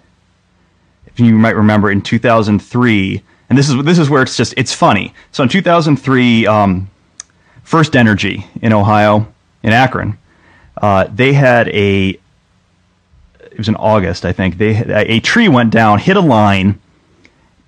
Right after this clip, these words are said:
and one thing led to another. And, uh, later on that day,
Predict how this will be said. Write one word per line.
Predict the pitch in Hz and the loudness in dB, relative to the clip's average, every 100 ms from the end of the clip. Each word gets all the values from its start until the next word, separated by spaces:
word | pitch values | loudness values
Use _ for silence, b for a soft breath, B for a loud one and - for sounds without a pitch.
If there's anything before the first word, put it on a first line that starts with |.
| - | -2
and | 127 117 110 107 104 95 - _ _ _ _ _ _ _ _ _ _ - | 2 4 4 4 2 0 -4 _ _ _ _ _ _ _ _ _ _ -2
one | 110 127 | 2 2
thing | 120 120 | 4 2
led | 110 107 | 2 2
to | 104 | 2
another. | 104 101 92 - - _ _ _ _ _ _ | 2 2 -2 -6 -14 _ _ _ _ _ _
And, | 120 110 107 107 | -2 2 4 4
uh, | 110 107 104 101 101 101 101 - | 4 4 4 4 4 2 0 -4
later | - 104 110 113 | -4 0 2 2
on | 113 110 107 | 2 4 4
that | 107 104 | 2 2
day, | 120 160 123 120 120 | 2 2 2 2 0